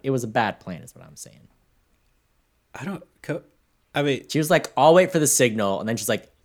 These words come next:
Speaker 1: "Forget the signal. I'm just blowing this thing up."
Speaker 2: Well, she, okay. L-, okay, Cody. Let's br-, let's break down the tr-, the plan here for you first, okay?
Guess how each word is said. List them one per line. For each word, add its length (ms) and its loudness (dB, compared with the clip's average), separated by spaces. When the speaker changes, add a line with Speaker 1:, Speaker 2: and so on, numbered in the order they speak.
Speaker 1:
"Forget 280 -2
the 80 -6
signal. 340 -4
I'm 140 -12
just 160 -16
blowing 300 -16
this 140 -20
thing 100 -20
up." 80 -12
Speaker 2:
Well, 80 0
she, 340 -6
okay. 400 -4
L-, 200 -4
okay, 240 -2
Cody. 260 -10
Let's 300 -4
br-, 160 -4
let's 260 -2
break 300 -4
down 260 0
the 80 -2
tr-, 300 -12
the 160 -4
plan 400 -4
here 160 -6
for 200 -4
you 100 -6
first, 360 -12
okay? 320 -8